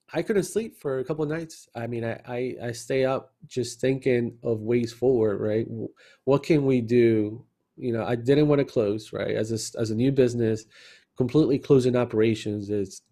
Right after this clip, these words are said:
it's, it's pretty much, you know, it's critical, right? Yeah, we had to close our in-person, but being tech and being in the teaching aspect of it, you know, w-, having technology like this,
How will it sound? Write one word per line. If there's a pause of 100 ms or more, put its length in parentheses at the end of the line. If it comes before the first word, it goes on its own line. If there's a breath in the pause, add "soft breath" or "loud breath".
(680)
it's,
it's
pretty
much, (180)
you
know,
it's
critical, (320 soft breath)
right? (220 loud breath)
Yeah,
we
had
to
close
our
in-person,
but
being
tech
and
being (320 loud breath)
in
the
teaching
aspect
of
it,
you
know,
w-, (160)
having
technology
like
this,